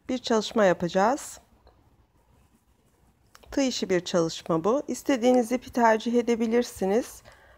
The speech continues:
Ancak eğer denize girmek için bikini olarak kullanacaksanız pamuklu bir ip asla kullanmamalısınız. Çünkü pamuklu ipler zor kurumakta. Polyester ip tercih etmelisiniz.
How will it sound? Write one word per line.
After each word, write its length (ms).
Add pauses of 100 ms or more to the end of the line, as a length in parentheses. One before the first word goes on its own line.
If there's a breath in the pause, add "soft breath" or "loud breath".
Ancak 380
eğer 380
denize 320
girmek 360
için 280
bikini 320
olarak 420
kullanacaksanız 1160
pamuklu 560
bir 140
ip 280
asla 440
kullanmamalısınız. 1000
Çünkü 280
pamuklu 500
ipler 680 (540 soft breath)
zor 360
kurumakta. 960 (580 soft breath)
Polyester 540
ip 160
tercih 460
etmelisiniz. 840